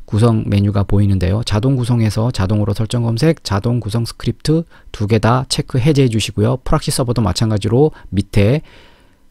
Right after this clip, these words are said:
박스 체크 해제 표시해 주세요. 이 상태에서 확인을 눌러서 맞춰 주시고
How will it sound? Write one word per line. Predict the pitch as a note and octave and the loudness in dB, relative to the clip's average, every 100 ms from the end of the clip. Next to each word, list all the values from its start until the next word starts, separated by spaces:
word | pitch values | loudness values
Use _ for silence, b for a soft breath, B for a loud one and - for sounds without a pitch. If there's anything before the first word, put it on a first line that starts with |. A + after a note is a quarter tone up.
| - | -6
박스 | - - - - A#2+ D3+ _ - | -4 -4 -4 -2 -2 -2 _ -8
체크 | - D#3+ - - D#3+ D#3 | -2 -2 -2 -8 -6 -6
해제 | - E3 D#3+ D#3 | -2 0 2 2
표시해 | - B2 - A#2+ | 2 0 0 -2
주세요. | G2+ G2+ F#2 A#2+ - B B B B | 0 0 0 -2 -10 B B B B
이 | - | 0
상태에서 | A2 D#3 D3+ C3+ C#3 | 4 4 4 2 2
확인을 | D3+ D3+ D3+ C#3 | 2 2 2 2
눌러서 | A2+ A2 G#2 B2+ C3 | 4 2 2 0 0
맞춰 | F#2+ - | 0 0
주시고 | G2+ G2+ G#2+ G2 D3 F3 | 0 0 -2 2 4 4